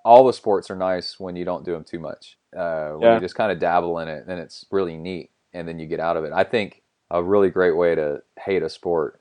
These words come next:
Speaker 1: is to do just that sport, um, you know, for years and years and years. So
Speaker 2: Yeah, or also you can have, uh, like, uh, do a lot of stuff in your own sport.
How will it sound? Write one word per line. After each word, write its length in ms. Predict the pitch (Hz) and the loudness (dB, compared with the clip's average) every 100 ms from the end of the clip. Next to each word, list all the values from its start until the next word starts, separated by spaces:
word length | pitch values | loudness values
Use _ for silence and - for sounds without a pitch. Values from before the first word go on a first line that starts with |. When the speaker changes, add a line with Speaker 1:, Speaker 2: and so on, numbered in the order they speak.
| - | -14
Speaker 1:
is 180 | 80 - | -14 -12
to 100 | 82 | -12
do 520 | 78 82 80 78 76 _ _ - | -8 -6 -4 -6 -10 _ _ -6
just 340 | 101 92 - | -2 -2 -2
that 200 | 73 - | -8 -8
sport, 460 | - 85 80 69 _ _ _ - | -6 -2 -2 -4 _ _ _ -10
um, 400 | 80 73 69 73 _ _ - | -8 -8 -10 -18 _ _ -10
you 80 | 82 | -6
know, 100 | 73 | -4
for 160 | 87 | -2
years 440 | 82 85 80 76 78 | 0 2 2 0 -4
and 120 | 76 | -10
years 240 | 78 76 | -8 -8
and 120 | 73 | -10
years. 80 | 73 - | -16 -20
So 140 | - 135 | 0 8
Speaker 2:
Yeah, 160 | 156 | 10
or 160 | 151 160 175 | 10 8 6
also 280 | 170 170 226 | 4 6 4
you 120 | 208 | 4
can 160 | 165 131 | 0 2
have, 300 | 139 135 120 - - - | 2 0 -6 -16 -20 -2
uh, 340 | 127 127 123 120 - _ _ - | 4 6 6 4 -4 _ _ -2
like, 300 | 117 117 - | 2 2 4
uh, 340 | 117 110 110 107 - _ - 127 | 6 6 6 2 -8 _ -8 4
do 140 | 160 | 8
a 20 | |
lot 180 | 160 170 | 8 8
of 120 | 170 | 4
stuff 580 | - - _ - 165 180 | 0 -16 _ 8 8 8
in 240 | 151 135 117 | 0 -2 4
your 240 | 139 - | 4 4
own 140 | 131 135 | 2 -2
sport. 500 | - 131 147 202 | 2 6 8 6